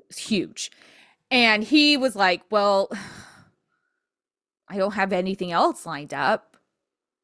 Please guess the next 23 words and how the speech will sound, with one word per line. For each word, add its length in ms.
And 80
I, 180
it's 200
like, 160
"I 80
like 380
this 220
role. 600
I 100
don't 140
wanna 180
lose 280
it." 180
And 160
then 280
there 160
would 160
be, 140
pos-, 320
they 180
would 220
pose 520
him. 340